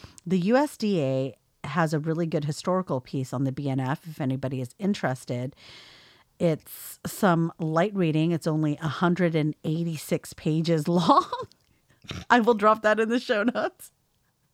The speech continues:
I'm sure somebody will love to,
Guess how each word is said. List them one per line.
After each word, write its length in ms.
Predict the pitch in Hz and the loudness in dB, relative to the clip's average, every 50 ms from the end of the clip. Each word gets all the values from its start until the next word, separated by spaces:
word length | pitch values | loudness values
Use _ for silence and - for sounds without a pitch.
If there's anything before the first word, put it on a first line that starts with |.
| _ _ _ - - - - 285 - | _ _ _ -12 -8 -4 -4 -4 2
I'm 120 | - 214 226 | 4 2 4
sure 180 | - 247 214 | 6 4 4
somebody 480 | 208 - 240 208 208 208 202 180 180 175 | 4 4 4 4 6 4 4 4 4 2
will 220 | 160 160 165 156 | 2 0 -2 -2
love 260 | 151 156 151 151 147 135 | 0 -2 -2 -2 -2 -4
to, 480 | - - 180 170 175 196 190 - 233 | -2 0 2 2 2 2 4 2 0